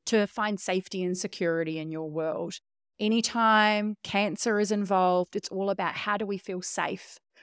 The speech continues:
whether we feel safe in the place we live, whether we feel safe in our bodies. There's a real element of safety and security and nurturing our internal world. And so if you've had any emotional outbursts this week,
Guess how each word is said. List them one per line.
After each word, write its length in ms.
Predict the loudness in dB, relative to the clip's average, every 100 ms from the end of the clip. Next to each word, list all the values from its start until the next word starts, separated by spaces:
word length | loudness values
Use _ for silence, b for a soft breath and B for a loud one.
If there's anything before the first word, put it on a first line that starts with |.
| _
whether 180 | 2 4
we 160 | 2
feel 220 | 2 -2
safe 420 | -2 0 0 0 -4
in 140 | -4
the 80 | -6
place 360 | -4 -4 -4
we 140 | -4 -4
live, 460 | 0 2 0 -2 -6
whether 220 | -4 -2
we 140 | -2 -6
feel 220 | -6 -6
safe 360 | -4 -4 -4
in 60 | -4
our 160 | -4 0
bodies. 720 | 4 4 6 4 2 0 -2 -10 _ _ _
There's 160 | 2 2
a 100 | -2 -6
real 440 | -2 2 4 4 4
element 400 | 2 2 -2 -4
of 100 | -6
safety 500 | -4 -4 -4 -6 -6
and 160 | -6 -6
security 760 | -8 -8 -6 -6 -6 -6 -8 -10 _ _ _ _ _
and 460 | -4 0 0 -2 -4 _
nurturing 920 | 0 2 2 0 0 -2 0 0 -2
our 240 | -2 -2 0
internal 580 | -2 -2 -2 -2 -2
world. 560 | -2 -2 -2 -4 -6 -8 -10 _
And 140 | 0 2
so 340 | 4 4 4 -2 _ -6
if 100 | -2
you've 120 | 2
had 160 | 2
any 240 | 2 0 -2
emotional 540 | -2 -2 -2 -2 -2 0
outbursts 480 | -2 0 -2 -2
this 260 | -2 -4 0
week, 420 | 2 2 2 -6